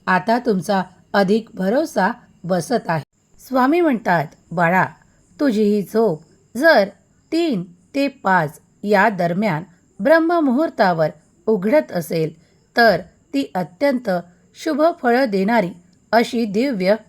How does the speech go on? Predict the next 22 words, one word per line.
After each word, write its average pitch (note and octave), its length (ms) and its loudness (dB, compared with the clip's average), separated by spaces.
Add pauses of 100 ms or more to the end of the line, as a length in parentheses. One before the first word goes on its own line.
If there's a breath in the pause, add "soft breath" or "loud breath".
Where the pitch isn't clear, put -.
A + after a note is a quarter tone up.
(160)
वेळ F#3+ 300 0
आहे, D#3+ 440 -4 (240 soft breath)
कारण F#3+ 340 2
त्यात G3 400 0 (480 soft breath)
सर्व E4+ 360 4
देवी A3+ 420 0
देवता F3 500 -4 (360)
जागृत G3+ 500 0
होऊन E3+ 280 -6 (380 soft breath)
तुम्ही C4+ 280 4
जे F#3+ 200 0
मागाल F3 480 0 (340)
ते D4+ 140 2
तुम्हाला F#3 500 -2 (320)
प्राप्त B3 420 0
होते. E3 480 -6 (280 soft breath)
तुमच्या D4 360 0 (140)
इच्छा F#3 380 -2 (360 soft breath)
तुम्ही C4 220 2
प्रगट F#3+ 460 0 (100)
कराव्या F#3 440 2 (380 soft breath)
आणि G#3+ 340 2